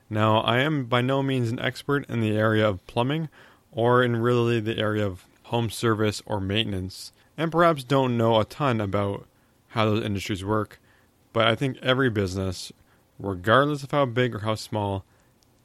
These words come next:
needs a website. You need some kind of web presence. Just advertising in the Yellow Pages isn't gonna do it.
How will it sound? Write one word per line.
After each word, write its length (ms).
needs 260
a 40
website. 580
You 160
need 80
some 160
kind 160
of 260
web 260
presence. 680
Just 200
advertising 720
in 140
the 100
Yellow 240
Pages 320
isn't 340
gonna 160
do 200
it. 200